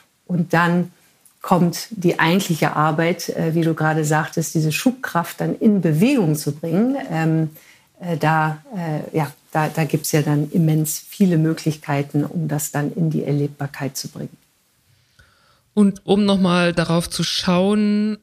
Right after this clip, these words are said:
Speaker 2: ähm, weil du sagst, diese, diese Kraft ist immer da, die ist in jeder Unternehmung da.
Speaker 1: Mhm.
Speaker 2: Die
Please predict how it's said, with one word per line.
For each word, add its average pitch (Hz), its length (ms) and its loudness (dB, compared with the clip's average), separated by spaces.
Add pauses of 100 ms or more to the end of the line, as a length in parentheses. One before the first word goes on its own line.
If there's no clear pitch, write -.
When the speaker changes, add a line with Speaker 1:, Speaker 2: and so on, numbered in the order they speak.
(120)
Speaker 2:
ähm, 170 320 2
weil 160 120 0
du 165 80 0
sagst, 151 480 -4
diese, 156 300 -2
diese 156 240 -6
Kraft - 540 -4
ist - 220 -6 (120)
immer 220 320 4
da, 214 360 0
die 160 180 -4
ist - 180 -4
in 156 80 -4
jeder 160 300 -2
Unternehmung 165 580 0
da. 233 360 -2 (560)
Speaker 1:
Mhm. 196 180 -2
Speaker 2:
Die 180 160 2